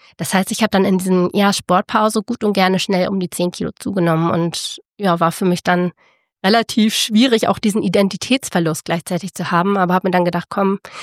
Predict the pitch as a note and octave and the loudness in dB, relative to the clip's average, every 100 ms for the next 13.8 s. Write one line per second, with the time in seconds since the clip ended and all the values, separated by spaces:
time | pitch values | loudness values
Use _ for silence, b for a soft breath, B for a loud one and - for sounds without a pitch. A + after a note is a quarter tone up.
0 | B F#3 A3+ A#3 A3+ G#3+ F#3+ F#3 F#3+ G3 | B 0 2 2 2 2 2 4 4 2
1 | - G3 B3 A#3 G3 G3+ F#3 E3 A3 G3 | -2 -2 0 0 2 2 0 0 0 2
2 | G3 - G3+ G3 G#3 G#3+ F3+ G3 G3 G3 | 0 0 2 2 2 2 0 0 0 0
3 | A3+ F3+ E3 - C4+ C#4+ A#3+ A3+ G#3 - | 0 0 -2 -2 -4 -4 -2 0 2 2
4 | D#4+ - - A3+ C#4+ D4 C4+ B3 B B | -2 0 0 2 0 0 0 0 B B
5 | B F3+ F3 G3+ G#3 - E3 E3 G#3 B3+ | B -2 2 0 -2 -6 -2 -2 -2 -4
6 | _ _ _ _ _ _ F#3+ F3+ F3+ F3 | _ _ _ _ _ _ 0 2 2 2
7 | D#3+ A3 - A3 G#3+ F#3 F#3+ E3 D#3+ D3 | 0 0 -2 -2 0 0 0 0 0 -2
8 | F3 - F#3+ F#3+ G3+ - G#3 G#3+ A3 A3 | -2 0 2 4 2 0 0 2 2 2
9 | A3 B3+ A#3 - G#3 F#3+ F#3+ G#3+ F#3+ - | 0 0 0 0 0 0 0 0 -2 0
10 | G3 F#3 - - F#3+ - E3+ - A#3+ C#4 | 2 2 2 0 0 0 -4 -2 -2 2
11 | F3+ F3+ F#3+ - G3 F#3+ F#3 - G3 F#3+ | 0 0 -4 -2 2 2 2 -2 -6 -6
12 | - G#3 G3+ - _ _ _ _ _ G#3+ | -2 -2 -2 -8 _ _ _ _ _ 2
13 | A3 F#3+ F#3 E3+ D#3+ G3+ A#3+ - | 4 4 2 2 0 2 0 0